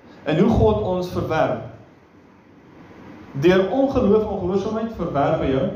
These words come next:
Deur geloof en genade aanvaar hy jou. Okay, die volgende ding sê hy, die evangelie van Christus het ook die toorn van God openbaar.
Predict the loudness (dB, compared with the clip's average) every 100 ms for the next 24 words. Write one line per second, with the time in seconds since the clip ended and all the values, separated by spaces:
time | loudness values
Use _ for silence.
0 | -10 -18 -20 -20 -20 -10 -4 -2 -2 -2
1 | 2 2 2 0 -4 -6 -2 -2 -2 -6
2 | -6 -2 -2 -2 -6 -10 -14 -20 -20 -20
3 | -20 -20 -20 -20 -20 -20 -20 -14 -8 -2
4 | 0 0 -2 -8 -8 -4 0 2 2 2
5 | 0 -2 -4 -4 -4 -6 -12 -20 -20 _
6 | -6 -2 2 2 2 0 2 2 2 -2
7 | -2 -2 -2 -2 -2 -2 -2 2 4 4
8 | 0 -10 -16 _ _ _ _ _ _ _
9 | _ -8 -6 0 2 4 2 -2 -4 -4
10 | -2 -2 -2 -8 -8 -4 -2 -2 -4